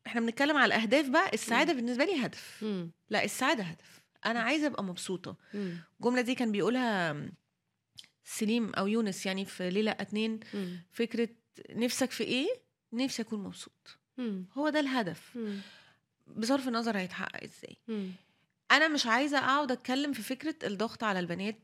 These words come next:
Speaker 1: في الموضوع ده، لأنها اتقالت كتير والناس كلها اتكلمت فيها، وأنا مش حاسة إنها هتتغير بأمانة.
Speaker 2: لا، أنت عارفة أنا، أنا مش ال-، مش اللي قلقانة منه الضغط عليها من
Speaker 1: مم.
Speaker 2: اللي حواليها، قلقانة اللي في دماغها هي.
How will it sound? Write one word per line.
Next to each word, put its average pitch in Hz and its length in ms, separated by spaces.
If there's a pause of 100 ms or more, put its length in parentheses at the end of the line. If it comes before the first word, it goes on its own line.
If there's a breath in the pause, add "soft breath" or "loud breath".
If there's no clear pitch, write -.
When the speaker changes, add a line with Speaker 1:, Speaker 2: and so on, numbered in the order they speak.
(160)
Speaker 1:
في - 160
الموضوع 185 360
ده، 254 200
لأنها 254 420
اتقالت 262 400
كتير 233 640
والناس 208 260
كلها 220 220
اتكلمت 226 480
فيها، 233 520
وأنا 269 420
مش 277 340
حاسة - 400
إنها 240 280
هتتغير 170 600 (360)
بأمانة. 220 540
Speaker 2:
لا، 226 140
أنت 240 140
عارفة 285 300
أنا، 247 120
أنا 214 240
مش 208 240
ال-، 196 440 (100)
مش 202 180
اللي 196 140
قلقانة 262 360
منه 285 280
الضغط 220 400
عليها 190 640
من 185 120
Speaker 1:
مم. 180 60
Speaker 2:
اللي 185 140
حواليها، 185 300
قلقانة 294 260
اللي 254 120
في 196 120
دماغها 226 300
هي. 180 380